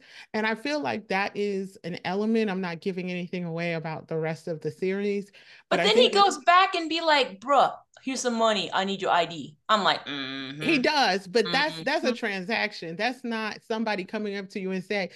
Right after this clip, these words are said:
Speaker 1: "Hey, because you believe in the resistance, since it looks like you're gonna die anyway, don't you wanna give us your money?" Like, "Damn, dude, I'm not dead yet."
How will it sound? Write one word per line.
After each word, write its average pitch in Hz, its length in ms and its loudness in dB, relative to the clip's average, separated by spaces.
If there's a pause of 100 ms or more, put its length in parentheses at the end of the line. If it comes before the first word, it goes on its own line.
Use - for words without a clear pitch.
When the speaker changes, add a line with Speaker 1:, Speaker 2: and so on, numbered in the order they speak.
(220)
Speaker 1:
"Hey, 330 200 0
because 226 360 0
you 247 80 0
believe 226 320 0
in 220 100 -4
the 202 260 -6
resistance, 214 640 -4
since 247 200 -2
it 240 80 0
looks 247 240 -2
like 247 180 -4
you're 247 100 -6
gonna 240 220 -2
die 254 300 2
anyway, 226 420 -2
don't 226 220 0 (100)
you 254 80 -4
wanna 254 200 -4
give 220 320 -8
us 269 180 -8
your 226 120 -4
money?" 285 440 -4 (280)
Like, 285 240 -2
"Damn, 359 380 2
dude, 359 300 0
I'm 370 100 -2
not 370 240 -2
dead 381 260 0
yet." 381 460 2